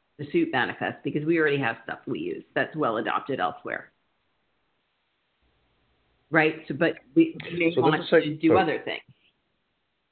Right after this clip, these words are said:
Speaker 2: Exactly. So, but, but you, what, what, what you do is either have a trustworthy source to describe those packages, or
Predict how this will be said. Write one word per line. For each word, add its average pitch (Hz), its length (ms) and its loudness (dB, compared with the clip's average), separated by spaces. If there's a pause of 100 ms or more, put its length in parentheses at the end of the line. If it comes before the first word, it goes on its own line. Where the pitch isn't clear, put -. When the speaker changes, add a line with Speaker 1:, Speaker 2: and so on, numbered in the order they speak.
(2500)
Speaker 2:
Exactly. 151 440 4
So, 139 100 10
but, 120 220 8
but 139 160 8
you, 143 80 2
what, 160 200 8 (120)
what, 147 160 6
what 160 80 6
you 175 80 4
do 180 180 8
is 147 60 4 (240)
either 143 240 10
have 139 200 8
a 127 60 10 (120)
trustworthy 135 560 6 (120)
source 131 140 2
to - 60 -12
describe - 240 6 (200)
those 165 160 6
packages, 170 560 2 (100)
or 165 480 8